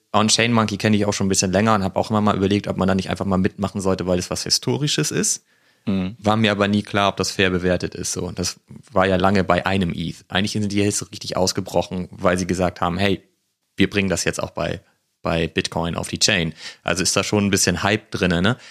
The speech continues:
Speaker 1: Wie schätzt du das denn aber ein? Ich meine, wa-, was gibt es denn um die Kollektion oder um das Projekt noch drumherum, außer dass sie im Grunde genommen historisch gesehen eine der ersten sind, die wirklich on-chain sind? Wir können,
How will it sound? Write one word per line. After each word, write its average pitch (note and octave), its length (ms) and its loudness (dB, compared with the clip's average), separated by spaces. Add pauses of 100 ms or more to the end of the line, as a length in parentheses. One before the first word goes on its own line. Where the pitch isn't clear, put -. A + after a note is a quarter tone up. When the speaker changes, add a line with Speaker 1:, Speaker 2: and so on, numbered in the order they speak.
(280)
Speaker 1:
Wie G#2+ 320 -2
schätzt - 320 0
du G#2 40 -2
das G#2 140 4
denn G2+ 140 2
aber G2+ 160 4
ein? A2 180 2
Ich F#2+ 140 0
meine, G2 400 0
wa-, G2+ 220 2
was A#2 180 2
gibt - 160 -6
es - 120 -2
denn G2+ 200 0
um G#2 220 -2
die G2 220 -4
Kollektion G2+ 580 0
oder F#2 140 2
um F#2 100 -2
das F#2 140 -2
Projekt F#2 260 -2
noch C3 140 2
drumherum, F#2 520 -2
außer G2 320 4
dass G#2 160 2
sie F#2 220 -2 (260)
im F#2+ 160 -2
Grunde F#2+ 260 2
genommen F#2 280 4
historisch A2 520 0
gesehen F#2+ 520 2 (600)
eine G3 220 4
der - 180 2
ersten G#2 320 2
sind, F#2+ 240 0
die F#2 120 -4
wirklich G2+ 340 -2
on-chain F#2 540 2
sind? D#3+ 360 2
Wir - 80 -4
können, A2 280 0